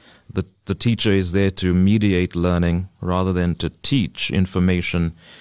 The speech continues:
and every activity is, is a discussion. Um, so we don't do group work as, as a scheduled activity. Everything is a collaborative, uh, project.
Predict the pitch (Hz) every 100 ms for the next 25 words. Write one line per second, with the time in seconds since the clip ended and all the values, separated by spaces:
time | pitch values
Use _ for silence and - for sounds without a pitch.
0 | - 104 104 95 107 110 110 107 98 -
1 | 120 123 101 85 - 95 90 80 - 50
2 | 92 92 95 - 113 110 - 78 - _
3 | _ _ _ _ - - 82 - 104 113
4 | 117 90 107 98 101 113 104 95 92 90
5 | 80 - - - - 101 87 - 120 95
6 | 95 87 80 - 98 95 58 80 - 92
7 | 95 95 98 87 - 95 85 78 - 98
8 | 90 92 87 90 - 82 78 76 - 80
9 | 73 - 110 92 80 64